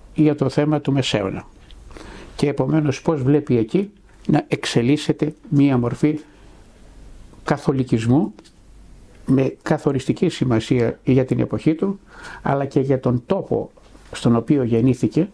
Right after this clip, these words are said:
και στη συνέχεια ο ίδιος προχώρησε σε επιμέρους αναφορές. Άρα λοιπόν, το πρώτο σημείο είναι εάν από την αρχή ο Μάρξ είχε μία αντίληψη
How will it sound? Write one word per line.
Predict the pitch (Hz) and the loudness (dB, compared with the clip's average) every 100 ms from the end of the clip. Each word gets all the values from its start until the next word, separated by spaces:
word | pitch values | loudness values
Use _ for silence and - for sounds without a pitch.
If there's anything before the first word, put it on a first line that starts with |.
| _ - - - | _ -20 -10 -4
και | 156 | -2
στη | - | -2
συνέχεια | 127 - 131 143 143 143 143 - - - - - - - - - - | -2 0 2 2 0 -2 -4 -12 -20 -20 -20 -20 -20 -20 -20 -20 -2
ο | 151 | 2
ίδιος | 143 143 131 - - - - | 4 4 2 -2 -10 -10 -2
προχώρησε | 131 - 135 123 - 123 - - - - - - - | -2 0 -2 -2 -4 -4 -8 -20 -20 -20 -20 -20 -16
σε | - - 143 - | -6 -2 -2 0
επιμέρους | 147 135 127 135 135 120 - | -2 2 2 2 2 0 0
αναφορές. | 127 123 117 107 101 - - - - - - | 2 2 0 -2 -4 -12 -20 -20 -20 -20 -6
Άρα | - 165 | -2 0
λοιπόν, | 123 113 120 - - - - | 0 -2 -4 -6 -14 -18 -4
το | 143 | 0
πρώτο | 165 190 156 | 0 0 -2
σημείο | - 147 190 190 311 | 0 2 2 0 0
είναι | 165 170 175 190 190 _ - - - - - | 0 2 2 2 -2 _ -20 -20 -20 -20 -4
εάν | - 151 175 143 110 - - | 2 2 2 0 0 -4 -4
από | 151 139 - 147 | -2 -2 -2 -2
την | 139 139 | 0 2
αρχή | 127 - 156 - | 2 0 -2 0
ο | 135 | 0
Μάρξ | 123 147 190 - - - _ - | 2 0 -2 -12 -20 -20 _ 0
είχε | 160 160 135 | 2 2 0
μία | 139 147 139 | 4 4 2
αντίληψη | 131 135 156 147 - 156 | 2 2 2 0 -2 -4